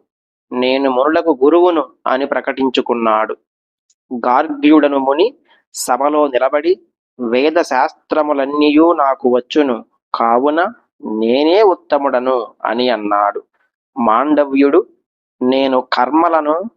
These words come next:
ఏమరకుండా యథాకాలముగా చేయుదును, నిత్య కర్మలాచరింతును, అన్ని శాస్త్రములను చదివిన వాడను, నాకంటే ఉత్తముడు ఎవరు?"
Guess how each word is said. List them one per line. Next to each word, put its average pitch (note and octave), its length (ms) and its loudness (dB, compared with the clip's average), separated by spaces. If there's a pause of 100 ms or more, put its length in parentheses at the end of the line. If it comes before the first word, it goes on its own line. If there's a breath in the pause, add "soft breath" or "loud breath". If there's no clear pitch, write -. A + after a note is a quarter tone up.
(280)
ఏమరకుండా D#3+ 880 0
యథాకాలముగా D3 1040 0
చేయుదును, B2 580 0 (500)
నిత్య C#3+ 440 0
కర్మలాచరింతును, C#3 1200 -2 (1000)
అన్ని D#3+ 420 2
శాస్త్రములను D#3+ 920 0
చదివిన D3 480 0
వాడను, A#2 500 -2 (260)
నాకంటే D#3 840 2
ఉత్తముడు E3 520 0
ఎవరు?" C3+ 500 0